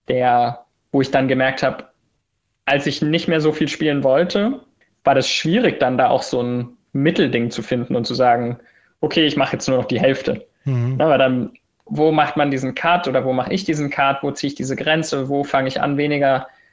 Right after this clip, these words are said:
Speaker 1: zu spielen, weniger zu machen und so weiter? Und ich hab das dann an dem Punkt gemerkt, wo ich zweitausendsechzehn nach Hause gekommen bin, ein sehr erfolgreiches, sehr, sehr erfolgreiches Jahr hatte, also mein erfolgreichstes Jahr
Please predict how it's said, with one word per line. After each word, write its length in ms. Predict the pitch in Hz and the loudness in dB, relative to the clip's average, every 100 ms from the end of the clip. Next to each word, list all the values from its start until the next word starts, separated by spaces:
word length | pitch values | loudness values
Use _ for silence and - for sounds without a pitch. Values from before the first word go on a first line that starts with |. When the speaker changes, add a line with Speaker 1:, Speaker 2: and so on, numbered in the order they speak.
| _ | _
Speaker 1:
zu 120 | - - | -10 -8
spielen, 360 | - 151 151 | -4 -2 0
weniger 300 | 147 147 143 | 0 2 0
zu 120 | 143 | 0
machen 320 | 143 131 - 131 | -2 -2 -2 -6
und 140 | 127 | -4
so 80 | 143 | -2
weiter? 320 | 123 139 131 | 0 0 -2
Und 180 | 117 - _ _ _ - | -2 -8 _ _ _ -10
ich 180 | - 139 | -4 -4
hab 120 | - | -2
das 140 | 127 | -2
dann 200 | - 131 | 0 2
an 140 | 135 131 | 2 2
dem 160 | 131 | 0
Punkt 180 | 135 143 | 0 0
gemerkt, 440 | 147 131 127 127 - | 0 2 2 0 -2
wo 100 | 123 | -2
ich 280 | 120 - - _ _ _ _ | -2 -8 -18 _ _ _ _
zweitausendsechzehn 1300 | - 170 135 123 120 127 123 - 127 113 117 120 117 - _ _ _ _ | 0 2 2 0 0 0 -2 -6 -2 -2 -2 -2 -6 -10 _ _ _ _
nach 100 | 123 | 0
Hause 300 | 139 160 147 | 2 2 0
gekommen 300 | 139 143 139 | -2 0 0
bin, 140 | 135 | 0
ein 40 | 135 | 2
sehr 120 | 156 | 2
erfolgreiches, 720 | 170 170 160 147 143 139 - | 2 0 0 -2 -2 -6 -10
sehr, 320 | - - 143 151 | -10 -2 2 4
sehr 100 | 147 | 2
erfolgreiches 560 | 139 143 139 135 131 | 2 0 0 -2 -4
Jahr 160 | 139 127 | 0 0
hatte, 100 | 131 | 0
also 140 | 135 | -2
mein 260 | 120 120 - | -4 -4 -4
erfolgreichstes 580 | - - 127 131 - - | -4 -4 -4 -6 -10 -4
Jahr 340 | - 127 - | -2 -2 -4